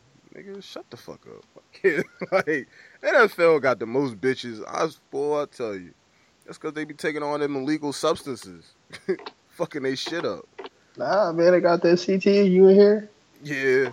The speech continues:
Speaker 1: you right.
Speaker 2: You hear what
Speaker 1: Yo,
Speaker 2: they said about,
Speaker 1: you heard
Speaker 2: uh,
Speaker 1: Hernandez?
Speaker 2: Yeah.
Speaker 1: That nigga had the C T E of a sixty-seven-year-old. Like, golly. That shit is bad. Like, I know I probably got it,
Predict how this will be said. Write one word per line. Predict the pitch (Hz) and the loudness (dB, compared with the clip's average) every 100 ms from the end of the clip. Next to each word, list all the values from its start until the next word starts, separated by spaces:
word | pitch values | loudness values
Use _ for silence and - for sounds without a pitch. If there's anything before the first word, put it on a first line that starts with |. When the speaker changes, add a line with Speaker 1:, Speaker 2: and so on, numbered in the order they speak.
| 123 - | -8 -14
Speaker 1:
you | 120 | -4
right. | 147 175 | 4 10
Speaker 2:
You | 175 | 10
hear | 160 | 12
what | |
Speaker 1:
Yo, | - | 12
Speaker 2:
they | 269 285 - 247 | 12 12 12 12
said | 170 | 12
about, | 170 | 12
Speaker 1:
you | |
heard | 170 - 156 151 160 - | 12 12 10 2 -2 -4
Speaker 2:
uh, | |
Speaker 1:
Hernandez? | 160 170 202 214 220 233 233 254 - _ _ _ - | -2 4 4 6 6 6 4 0 -8 _ _ _ -4
Speaker 2:
Yeah. | - 110 104 - _ - | -2 -2 -6 -10 _ 2
Speaker 1:
That | 262 269 - | 8 8 6
nigga | 220 214 | 0 4
had | 214 208 190 | 6 6 6
the | 170 | 0
C | - 226 226 | -4 -8 -6
T | 214 220 | -8 -8
E | 202 208 | -2 0
of | 185 | 2
a | 156 | -2
sixty-seven-year-old. | - 214 214 165 151 - 214 220 190 160 139 123 107 92 - | -6 -8 -8 -12 -16 -2 0 0 -2 -2 -2 -2 -4 -10 -6
Like, | 117 117 - - | -2 -2 -6 0
golly. | 247 240 170 120 90 101 226 262 214 123 95 _ _ _ _ _ _ - - - - _ _ _ _ _ - - - | 4 6 6 4 -4 -4 -2 0 -2 -6 -12 _ _ _ _ _ _ -20 -20 -20 -20 _ _ _ _ _ -20 -12 0
That | 226 240 | 0 2
shit | - 151 | -2 -6
is | 110 | -8
bad. | 92 143 190 214 147 | -6 2 4 4 2
Like, | 120 131 | 0 0
I | 247 | 0
know | 220 175 | 2 4
I | 202 247 | 4 2
probably | 151 127 | 0 0
got | 104 113 107 | -2 -4 -4
it, | 104 | -8